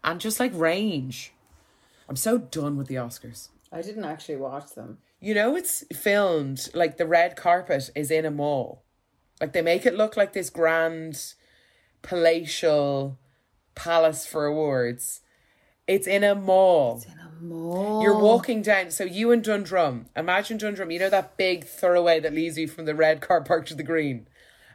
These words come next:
Speaker 1: Imagine that with, like, curtains and ev-, red carpet or, like, red curtains covering and everything. But, like, off camera, there's, like, a Sephora or, like, a Tutti Frutti juice shack.
Speaker 2: I'd be stopping in getting, like,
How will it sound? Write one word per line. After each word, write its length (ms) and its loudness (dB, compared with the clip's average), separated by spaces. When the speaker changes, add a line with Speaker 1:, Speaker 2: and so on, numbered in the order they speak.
Speaker 1:
Imagine 400 0
that 520 -2
with, 160 0
like, 400 2
curtains 420 -2
and 100 -2
ev-, 180 2
red 320 2
carpet 500 0
or, 120 4
like, 220 -6
red 220 2
curtains 360 -8
covering 380 -2
and 80 -2
everything. 320 -4
But, 120 2
like, 200 2
off 260 4
camera, 440 2
there's, 240 -2
like, 160 2
a 80 -2
Sephora 760 0
or, 140 -2
like, 200 0
a 80 -4
Tutti 480 -10
Frutti 400 -6
juice 360 -6
shack. 420 -12
Speaker 2:
I'd 240 -8
be 140 -8
stopping 540 -8
in 200 -12
getting, 380 -12
like, 240 -16